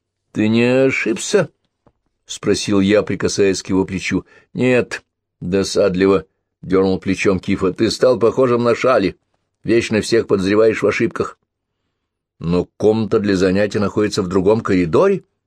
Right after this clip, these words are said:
миролюбиво сказал я, не снимая руки с его плеча, твёрдого, точно камень. «У тебя сегодня первый урок по левитации, с другим учителем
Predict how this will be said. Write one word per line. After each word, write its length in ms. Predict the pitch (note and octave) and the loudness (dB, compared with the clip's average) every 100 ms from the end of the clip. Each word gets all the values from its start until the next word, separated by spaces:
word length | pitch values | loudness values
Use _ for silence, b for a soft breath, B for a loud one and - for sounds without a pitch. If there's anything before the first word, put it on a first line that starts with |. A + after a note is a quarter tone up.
| - | -4
миролюбиво 480 | E2+ F2 E2+ F2+ F2+ | -2 0 0 0 0
сказал 320 | - F2 F2 | 0 0 2
я, 240 | F2 F#2 B B _ | 2 0 B B _
не 160 | G2 F#2+ | -4 -2
снимая 360 | - G2 F#2+ | 0 2 2
руки 300 | F#2+ F2+ F#2+ | 2 -2 -4
с 120 | F#2 - | -4 -2
его 200 | F#2 F#2 | -4 -2
плеча, 420 | F#2+ - F#2+ F2+ B B | -6 -2 -2 -2 B B
твёрдого, 580 | - F2+ G2+ F2+ E2+ F2 | -6 0 2 0 -2 -6
точно 300 | F2 - F#2+ | -6 -8 -4
камень. 300 | F#2 F2+ E2+ _ _ _ _ _ _ _ _ _ _ | -4 -4 -8 _ _ _ _ _ _ _ _ _ _
«У 80 | F#2+ | -12
тебя 360 | - G#2 B2 B2+ | -6 0 2 0
сегодня 600 | - A#2 B2+ A#2+ A#2 A2+ | -2 0 0 0 0 -2
первый 440 | - B2+ A#2+ A2+ | 0 0 2 2
урок 280 | A2+ B2 - | 2 0 0
по 100 | A#2 | 0
левитации, 840 | A2+ A#2 G#2 A#2+ A#2 - D#2 F2+ - _ _ _ _ _ | 2 0 0 0 0 -2 -4 -4 -4 _ _ _ _ _
с 120 | E2+ E2 | -12 -4
другим 480 | G#2 A2 B2 D3 | -2 0 2 2
учителем 560 | C3+ - C#3+ C#3 B2 | 0 0 0 0 0